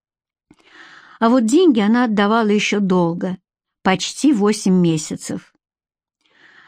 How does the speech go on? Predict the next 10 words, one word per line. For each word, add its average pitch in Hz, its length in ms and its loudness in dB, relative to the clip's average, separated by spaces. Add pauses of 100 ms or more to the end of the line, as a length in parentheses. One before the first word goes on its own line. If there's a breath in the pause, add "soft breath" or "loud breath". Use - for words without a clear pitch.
(140 soft breath)
Однажды 254 520 2
в 247 60 0
роддом 269 440 2
привезли 226 520 0
роженицу. 202 880 -2 (600 soft breath)
Молодую 196 400 0
женщину 202 520 0
сопровождал 190 680 -2
симпатичный 196 720 -4
мужчина. 180 640 -4